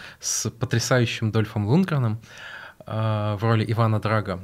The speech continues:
Его я тоже, кстати, собираюсь пересмотреть, э, и уверен, что получу от этого удовольствие. Но при этом таким же великим, как Рокки, его назвать сложно.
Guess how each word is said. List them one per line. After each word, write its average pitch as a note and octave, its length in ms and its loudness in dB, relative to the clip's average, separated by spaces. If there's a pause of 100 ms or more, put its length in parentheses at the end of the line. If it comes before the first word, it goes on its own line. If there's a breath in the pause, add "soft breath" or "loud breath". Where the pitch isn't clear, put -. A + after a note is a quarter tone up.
(140)
Его B2 300 4
я C3 60 6
тоже, B2 200 4
кстати, - 240 -4
собираюсь A#2+ 380 2
пересмотреть, A#2+ 840 -6
э, G#2+ 540 -4
и A2 460 -2 (280 loud breath)
уверен, B2 320 6
что A#2+ 140 0
получу A#2 340 2
от A2 80 0
этого A2 220 -4
удовольствие. G#2+ 600 -4
Но A#2 360 2
при B2 200 2
этом A#2+ 360 2 (360 loud breath)
таким C#3 340 2
же A#2 300 2
великим, A#2 440 2
как - 220 -2
Рокки, A#2+ 280 -2
его G#2+ 160 0
назвать A2 300 -2
сложно. - 420 -8